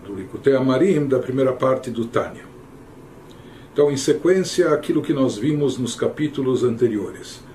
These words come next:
Nos capítulos anteriores, o Rav Shneur Zalman nos explicou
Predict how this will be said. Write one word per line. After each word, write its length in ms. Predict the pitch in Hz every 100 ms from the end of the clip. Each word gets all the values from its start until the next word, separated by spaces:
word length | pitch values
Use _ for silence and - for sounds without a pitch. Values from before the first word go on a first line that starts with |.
| -
Nos 100 | -
capítulos 480 | - - 147 139 113
anteriores, 720 | 120 113 104 123 156 131 110
o 80 | 113
Rav 140 | 104
Shneur 320 | - 135 123
Zalman 400 | 113 135 147 139
nos 180 | 120 104
explicou 800 | 107 - 117 113 165 175 135 135